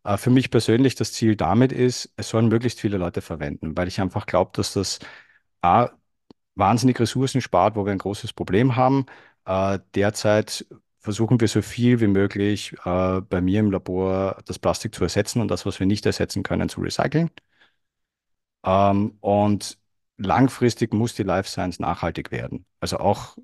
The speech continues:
die Forschung, die wir betreiben, muss nachhaltig werden. Und da ist der Sterildruck, den wir jetzt gemacht haben, ähm, ein Baustein davon,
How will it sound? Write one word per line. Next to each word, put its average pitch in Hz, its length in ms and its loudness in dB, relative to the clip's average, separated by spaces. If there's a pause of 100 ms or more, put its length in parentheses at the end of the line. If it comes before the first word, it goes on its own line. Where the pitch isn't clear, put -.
(120)
die 101 60 -2
Forschung, 110 380 2
die 101 120 -2
wir 98 100 0
betreiben, 85 400 -4
muss - 400 -8 (120)
nachhaltig - 560 -6
werden. - 220 -8 (1000)
Und 95 720 2 (180)
da 90 120 -2
ist 104 440 -2 (360)
der 92 100 0
Sterildruck, 127 540 2
den 95 160 0
wir 95 80 2
jetzt 92 180 -2
gemacht 87 380 -2
haben, 113 360 2 (160)
ähm, 87 460 -4
ein 101 220 -2
Baustein 117 400 2
davon, 123 380 -2